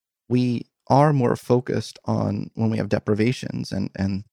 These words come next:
there's certainly no shortage of deprivations among humans to, to work on. Depression, anxiety, these things become more pressing concerns for us when we're in that deprived state.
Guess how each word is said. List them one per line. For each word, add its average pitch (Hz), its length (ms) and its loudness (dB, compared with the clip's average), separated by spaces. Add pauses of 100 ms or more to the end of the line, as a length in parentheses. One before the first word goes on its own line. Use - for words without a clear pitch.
(220)
there's - 140 -4
certainly 113 420 0
no 107 100 0
shortage 107 480 0
of 98 80 -4
deprivations 107 720 -4
among 101 300 -4 (240)
humans 113 460 0
to, 101 320 -4 (320)
to - 100 -4
work 123 240 0
on. 120 320 -6 (340)
Depression, 101 760 -8 (260)
anxiety, 113 320 -2
these 175 240 -2
things 180 320 0 (100)
become 139 280 2
more 113 180 2
pressing 113 520 -2
concerns 117 600 -4
for - 180 -4
us - 400 -10
when 107 320 -4
we're 104 260 0
in 107 120 0
that - 160 -6
deprived 110 420 -4
state. - 420 -4